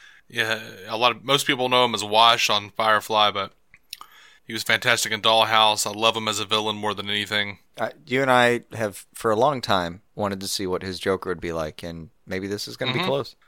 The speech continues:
Speaker 1: I wanna see what his Joker would be like. I wanna see what his Booster Gold would be like. I, I, I
Speaker 2: Oh,
Speaker 1: just,
Speaker 2: yeah.
Speaker 1: I love the dude and love to see him anywhere.
Speaker 2: Yeah. God, that is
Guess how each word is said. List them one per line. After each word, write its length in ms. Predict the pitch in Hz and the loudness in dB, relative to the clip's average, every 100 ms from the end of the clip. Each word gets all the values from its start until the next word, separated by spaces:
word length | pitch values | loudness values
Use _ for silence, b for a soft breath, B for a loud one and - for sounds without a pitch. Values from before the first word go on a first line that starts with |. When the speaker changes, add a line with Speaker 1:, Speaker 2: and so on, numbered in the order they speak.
| b b b b | b b b b
Speaker 1:
I 100 | - | 2
wanna 120 | 143 143 | 2 2
see 100 | 156 | 0
what 80 | |
his 120 | 135 110 | 0 0
Joker 300 | 127 123 135 | 0 0 0
would 100 | 120 | 2
be 100 | 131 | 2
like. 200 | 131 123 | 4 2
I 40 | |
wanna 160 | 120 127 | 0 -2
see 80 | 135 | -2
what 100 | 120 | -4
his 100 | 107 | -4
Booster 300 | 127 117 113 | -4 -4 -6
Gold 220 | 113 117 120 | -4 -2 -2
would 60 | |
be 120 | 107 120 | -2 2
like. 340 | 120 120 113 | 4 4 2
I, 80 | 110 | -4
I, 420 | 113 82 107 107 | -6 -8 -4 -2
I 240 | 110 127 123 | 0 0 0
Speaker 2:
Oh, 40 | |
Speaker 1:
just, 260 | 107 110 - | -2 -4 -4
Speaker 2:
yeah. 60 | |
Speaker 1:
I 40 | 110 | 0
love 200 | 117 117 | 0 0
the 60 | 117 | 2
dude 260 | 120 123 | 4 4
and 280 | 117 107 104 | -2 -12 -6
love 120 | 107 | -4
to 80 | 110 | -2
see 200 | - 123 | -4 -2
him 160 | 120 110 _ - | -4 -4 _ -10
anywhere. 380 | 123 139 113 95 _ - | -2 -2 0 -4 _ -10
Speaker 2:
Yeah. 260 | 110 113 113 B B B B B _ - - | -2 -2 -2 B B B B B _ -18 -10
God, 180 | - 92 | -8 -8
that 120 | |
is 80 | 87 | -10